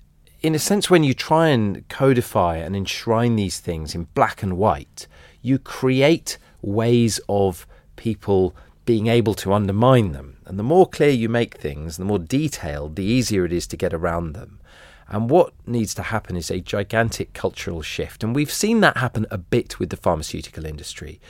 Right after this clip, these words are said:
that it's no longer acceptable, either in law or kind of ethically, for doctors to accept a pen. It would be weird if I sat in one of my meetings with a pharma mug or a pharma pen. People would think that was odd. My colleagues would.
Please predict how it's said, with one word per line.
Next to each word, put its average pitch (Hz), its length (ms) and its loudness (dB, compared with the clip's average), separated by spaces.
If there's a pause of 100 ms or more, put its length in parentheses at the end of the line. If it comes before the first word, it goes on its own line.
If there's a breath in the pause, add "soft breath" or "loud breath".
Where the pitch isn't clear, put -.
(240 loud breath)
that 107 120 -2
it's - 160 -8
no 127 180 8
longer 98 360 6
acceptable, 80 800 -2 (380 loud breath)
either 92 220 -2
in 85 160 -2
law 92 320 6
or 95 380 4 (580 soft breath)
kind - 180 -4
of 85 60 -2
ethically, 120 480 2
for 87 140 -6
doctors 92 540 0 (100)
to - 100 -4
accept - 340 -4
a - 40 -10
pen. 76 440 -6
It 131 80 -8
would 143 120 -6
be 165 120 2
weird 135 460 6
if 87 140 -4
I 101 120 4
sat - 360 -4
in 87 60 -4
one 87 100 -2
of 85 60 -4
my 90 140 0
meetings 82 420 -8
with - 100 -10
a - 40 -6
pharma 82 640 -2 (360 soft breath)
mug 82 500 -2
or 82 80 -4
a 76 60 -6
pharma 82 420 -4
pen. 76 220 -12
People 95 240 -6
would 95 140 -2
think 92 160 -4
that 82 120 -10
was - 120 -10
odd. 87 180 -4
My 85 160 -8
colleagues - 480 -6
would. - 220 -16